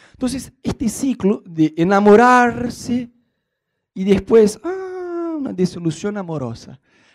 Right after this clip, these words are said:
Y ahí, en lugar de luchar por mantener la transparencia y charlar de los problemas cara a cara, face to face, el, en el A D N siempre decimos,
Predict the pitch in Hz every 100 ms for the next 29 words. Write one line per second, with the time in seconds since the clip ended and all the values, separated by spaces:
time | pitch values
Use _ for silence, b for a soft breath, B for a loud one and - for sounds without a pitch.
0 | b 185 202 247 233 202 233 226 202 180
1 | 214 202 190 - 156 165 170 160 151 175
2 | 160 160 151 - 143 160 165 131 - 151
3 | 135 160 196 160 156 - 151 185 180 _
4 | 440 330 - 392 359 _ 320 - _ -
5 | 320 311 _ _ _ _ _ _ _ _
6 | - 226 _ _ 190 202 233 226 269 311
7 | 254 - 254 320 277 214 - 226 180